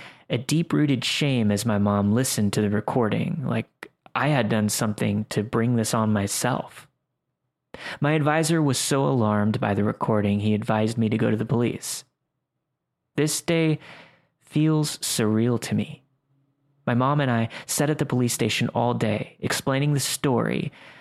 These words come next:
about my relationship with Alex and how it got to this point. The police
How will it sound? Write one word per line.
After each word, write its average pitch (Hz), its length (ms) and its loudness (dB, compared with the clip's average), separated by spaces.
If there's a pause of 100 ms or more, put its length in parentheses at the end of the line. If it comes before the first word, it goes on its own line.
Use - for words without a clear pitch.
(120)
about 113 200 0
my 110 80 0
relationship 107 600 0
with 120 140 -2
Alex 123 640 -4
and 143 280 -6
how - 240 -4
it - 220 -6
got 131 340 -4
to 120 100 -2
this 113 220 -2
point. 143 480 -4 (1500)
The 120 140 2
police 135 460 2